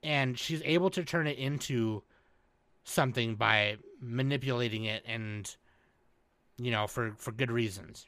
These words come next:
right? So, like, whenever they run into an enemy that's, like, whatever, you know, they, she finds creative ways to use the unluck to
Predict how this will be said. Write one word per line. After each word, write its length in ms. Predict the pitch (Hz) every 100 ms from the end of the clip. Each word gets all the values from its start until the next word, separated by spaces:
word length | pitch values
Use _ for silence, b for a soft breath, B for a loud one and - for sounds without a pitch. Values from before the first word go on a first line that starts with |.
| -
right? 240 | 104 101
So, 160 | - 107
like, 240 | 107 101
whenever 320 | 113 113 117
they 140 | 113 110
run 160 | 110
into 220 | 110 - 113
an 80 |
enemy 300 | 104 113 110
that's, 240 | 104 98 -
like, 280 | 98 92 - b b b b b b _
whatever, 380 | 110 117 110 110
you 100 | 110
know, 80 | 104
they, 160 | 110 -
she 180 | -
finds 360 | 127 147 151 143
creative 300 | - 135 123
ways 220 | 120 120
to 100 | - 120
use 220 | 120 101
the 100 | 120
unluck 460 | 110 110 104 92 - B B B B _
to 400 | - 110 98 92